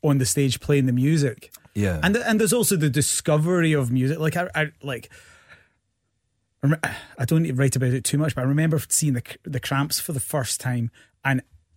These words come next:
Speaker 1: I just couldn't believe what was on stage. It was
Speaker 2: Yes.
Speaker 1: just so, and I, I couldn't even imagine that they were normal people. Well, they were, probably weren't really normal people, but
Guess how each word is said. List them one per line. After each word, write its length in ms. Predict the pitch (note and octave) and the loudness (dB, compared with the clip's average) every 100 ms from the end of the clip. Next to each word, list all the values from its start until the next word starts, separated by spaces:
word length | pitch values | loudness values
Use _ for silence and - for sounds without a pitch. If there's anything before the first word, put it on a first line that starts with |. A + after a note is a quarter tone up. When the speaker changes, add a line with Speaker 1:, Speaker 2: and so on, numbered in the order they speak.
| _ _ _ _ - | _ _ _ _ -8
Speaker 1:
I 60 | D3+ | -4
just 300 | - E3+ - | 0 0 0
couldn't 300 | - E3 D3 | -2 0 2
believe 340 | C#3+ D3+ C3 | 2 2 0
what 120 | D3 | 0
was 100 | C#3 | 0
on 140 | C#3 C3+ | 0 0
stage. 520 | - C3+ C3+ A#2 - - | 0 -2 -2 -4 -10 -4
It 80 | D#3 | -2
was 160 | D3+ | 0
Speaker 2:
Yes. 80 | D#3 | 0
Speaker 1:
just 320 | D#3+ - - | -2 -4 -4
so, 640 | - - G3 F3+ E3 D3+ C3 - - - | -2 0 2 2 4 2 0 -6 -12 -4
and 120 | D3+ | -4
I, 40 | - - - | -6 -16 -10
I 80 | - | -6
couldn't 260 | - F#3+ G#3+ | -2 -2 0
even 240 | D3+ D3+ | 0 2
imagine 400 | C#3+ C#3+ D3 D3+ | 4 4 4 2
that 140 | D3 | 2
they 60 | C3+ | 2
were 120 | C3+ | 2
normal 380 | C3 C3 C3 B2 | 4 4 4 2
people. 300 | - D#3 - | 0 -2 -2
Well, 100 | B2 | -6
they 60 | A2 | -4
were, 160 | G#2+ A#2+ | -6 -8
probably 200 | - B2+ | -8 -6
weren't 300 | G#2+ A2+ G#2 | -4 -6 -6
really 220 | A2+ A#2+ | -6 -4
normal 400 | A#2 A2+ B2 C3 B2+ | -4 -2 0 2 2
people, 300 | D#3+ D3+ C#3 | 2 4 4
but 160 | C#3 | 2